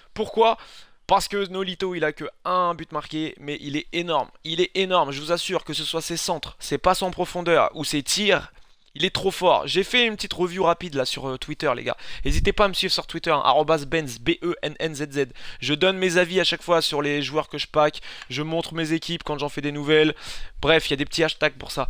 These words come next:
Bref, donc je disais, Nolito, les stats, ne vous fiez pas aux stats parce que c'est pareil. J'ai mis, je crois, un doublé avec lui, mais, euh, j'ai eu une déconnexion, donc du coup ça m'a pas compté. Il a fait des passes D, alors je sais pas, c'est pareil, je sais pas pourquoi ils me les ont pas compté, les passes D. Euh, les centres, les passes en profondeur, les frappes de loin,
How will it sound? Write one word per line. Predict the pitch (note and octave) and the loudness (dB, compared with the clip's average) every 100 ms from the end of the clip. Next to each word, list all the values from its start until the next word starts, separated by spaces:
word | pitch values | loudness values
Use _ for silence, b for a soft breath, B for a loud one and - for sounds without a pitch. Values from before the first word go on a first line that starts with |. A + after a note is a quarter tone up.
| B B - | B B 4
Bref, | G3 F#3+ | 4 4
donc | G#3 | 2
je | G3 | -2
disais, | G3+ G#3 | 0 0
Nolito, | F3+ G3+ G3+ G#3+ F3 | 0 -2 0 0 0
les | D#3+ | 0
stats, | - F#3 | 0 -2
ne | D#3+ | -2
vous | D#3 | -10
fiez | D3 D3+ | -8 -4
pas | D#3+ | -2
aux | |
stats | D3+ D#3+ | -2 -4
parce | - D3 | -4 -8
que | D3+ | -6
c'est | - | -8
pareil. | D3 D#3+ D3+ | 0 0 0
J'ai | B2+ C#3+ | -2 -8
mis, | D#3+ | -6
je | D#3+ | -8
crois, | - D3 | -4 -4
un | |
doublé | C3+ F3+ F3+ F3 | -2 -4 2 2
avec | D#3+ - | 2 -2
lui, | F3 F3+ E3+ | -4 -2 -2
mais, | D3 | 0
euh, | C#3+ C#3 C3 | -2 0 -2
j'ai | C3 C#3 | -2 -4
eu | |
une | D3 | -2
déconnexion, | D3 E3 D#3 - D#3+ | -2 -2 -4 -6 -8
donc | D3+ C3+ | -8 -10
du | C3 | -8
coup | - | -6
ça | C#3 | -4
m'a | B2 | -2
pas | A#2+ D3+ | 2 2
compté. | D#3+ D3 E3 F3 B B | 2 0 2 2 B B
Il | D3 E3+ | 4 6
a | |
fait | F3 G3+ | 6 4
des | F#3+ | 4
passes | F#3+ F#3+ F3 | 6 4 6
D, | G3 F3+ | 4 6
alors | B2+ | 6
je | - | 2
sais | |
pas, | C#3 C#3+ | 2 2
c'est | - D3 | 2 2
pareil, | C3 A#2 | 4 4
je | D3+ | 0
sais | |
pas | - D#3 | 0 -2
pourquoi | C3+ D3 D3+ | 2 4 4
ils | B2+ B2 | 2 -6
me | B2+ | -10
les | B2 | -8
ont | |
pas | A#2+ | -2
compté, | D3 D3 C#3+ | -2 -4 -6
les | D3+ | -4
passes | C3+ B2 | -4 -6
D. | B2+ - B B B B B | -8 -12 B B B B B
Euh, | B2+ | 0
les | C#3 | 4
centres, | E3+ - F3+ - C3+ | 4 4 2 0 -4
les | |
passes | C#3+ E3+ | 0 2
en | F3 | 2
profondeur, | E3 E3+ F3 D#3+ D3 | -2 -10 -6 0 0
les | C3+ | 0
frappes | - D#3 | -2 -2
de | D3+ | 0
loin, | E3 D#3+ D3+ | -2 0 0